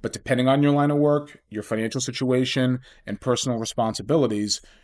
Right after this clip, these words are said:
you may be underinsured for disability as well. So as the saying goes, let's let what happened to Mister Hamlin be a lesson.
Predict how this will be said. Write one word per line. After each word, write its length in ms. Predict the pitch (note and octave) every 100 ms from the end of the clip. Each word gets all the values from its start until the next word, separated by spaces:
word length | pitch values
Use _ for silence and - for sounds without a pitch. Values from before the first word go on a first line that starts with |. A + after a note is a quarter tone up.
| -
you 220 | A2+ C#3+
may 260 | B2+ B2+ C3
be 200 | B2+ B2+
underinsured 760 | B2+ B2 A#2+ A#2 A2 A#2+ A2+
for 140 | - G#2
disability 680 | A2+ - - A2+ A2+ A2
as 240 | A2 G#2+ G2+
well. 400 | G2 F2 D#2+ _ _ _ - -
So 160 | B2+
as 240 | B2+ D3 D3+
the 80 | D3+
saying 320 | D#3 C#3+ B2+
goes, 540 | B2+ A#2+ A2+ - - - _ _ _
let's 260 | B2+ C3+ -
let 220 | D3 C#3+
what 140 | C3+ A#2
happened 340 | C3 C3 B2+
to 80 | B2
Mister 340 | B2 - A2
Hamlin 360 | A#2+ C3+ A#2+ G#2+
be 120 | A2
a 40 | A2
lesson. 440 | C3+ C#3 - -